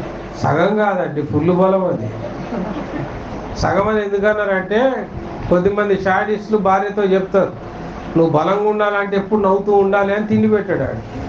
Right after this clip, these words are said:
అందుకే సగమే చెప్పాడు. అంటే తిండితో పాటు ఈమెను సంతోషంగా ఉంచడం కూడా ముఖ్యం కదా అని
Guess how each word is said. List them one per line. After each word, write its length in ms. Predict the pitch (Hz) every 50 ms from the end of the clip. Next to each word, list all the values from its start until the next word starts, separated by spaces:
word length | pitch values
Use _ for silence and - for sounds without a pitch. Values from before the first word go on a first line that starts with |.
| - - - - - - - - - 170 160 156 - - - - - -
అందుకే 300 | 165 180 214 220 240 226
సగమే 360 | 220 214 214 208 220 220 220
చెప్పాడు. 1200 | 214 202 180 165 180 - 151 123 113 113 113 - - - - - 247 - - - - - - - -
అంటే 280 | 170 190 - 262 269
తిండితో 580 | 262 - 226 214 214 226 - 247 247 240 233 226 226
పాటు 180 | 220 220 254
ఈమెను 260 | 262 254 247 247 233 214
సంతోషంగా 680 | - 196 196 214 220 254 254 247 226 247 247 247 233
ఉంచడం 340 | 220 220 226 226 233 226 226
కూడా 240 | 226 226 226 226
ముఖ్యం 440 | 220 208 202 196 - 208 208 202 202
కదా 240 | 190 180 175 175 170
అని 420 | 165 156 - 175 233 339 415 427